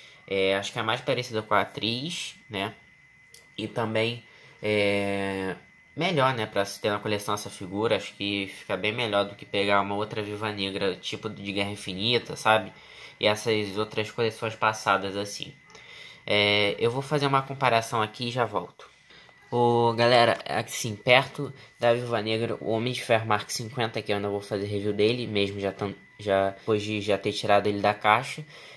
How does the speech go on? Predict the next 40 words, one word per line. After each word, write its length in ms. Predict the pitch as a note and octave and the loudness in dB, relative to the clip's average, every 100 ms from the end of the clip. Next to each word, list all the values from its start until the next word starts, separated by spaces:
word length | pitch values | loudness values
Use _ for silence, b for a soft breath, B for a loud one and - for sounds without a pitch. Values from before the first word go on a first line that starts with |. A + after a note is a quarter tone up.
| B | B
eu 80 | G2 | -6
vou 60 | G2 | -4
fazer 240 | A2+ G2+ | -4 -2
review 260 | G#2 G2+ G#2 | -2 -2 2
dele 240 | G2+ G#2 | 4 4
ainda, 480 | G#2+ G#2+ A2+ D#3 F3 - - | 4 2 -2 -4 -6 -4 2
pode 180 | G2 | 2
ter 120 | - G2 | 0 -6
certeza. 520 | G#2+ - A2 C#3 D3+ B B B | -8 -2 0 0 -4 B B B
Aquele 300 | G2+ - G2+ | -6 0 2
perto 220 | - G2+ | 4 2
do 80 | G2+ | 2
Homem 160 | G#2 A2 | -2 0
de 80 | |
Ferro, 220 | - A#2 A#2+ | 2 4 4
ela 100 | B2 | 0
fica 240 | D3+ D#3+ | -6 -6
um 40 | |
pouco 220 | D3+ D3 D3 | -4 -2 4
baixinha, 560 | C#3 C#3 - - C#3 | 4 4 0 -4 -2
né, 140 | C3 A2 | -2 -2
porque 160 | - | -4
é 20 | |
assim 220 | A2 - A2+ | -4 -4 -2
mesmo. 420 | G#2+ C3+ E3+ F3 B B B B | 0 0 -2 -10 B B B B
É, 240 | G2 G2+ | 2 4
e, 240 | - A2+ A#2+ | 4 0 -2
e 80 | A2+ | -2
perto 340 | A2+ A2+ - B2 | 4 4 4 -4
do 120 | B2+ | 2
Max 260 | A#2+ B2+ | 2 2
Steel, 360 | - - C3 C#3 | 0 -4 -2 -2
que 260 | - C#3+ B2+ | -4 -4 -2
esse 180 | - | -2
Max 220 | C3 B2 - | -6 -4 -6
Steel 240 | - B2+ | -2 2
aí 180 | A#2+ A#2+ | 4 6
eu 100 | B2 | 4
vou 140 | C3 | 0
customizar 720 | B2+ - C3 C#3 C3+ G#2+ G2+ | -6 -8 -6 -4 4 4 4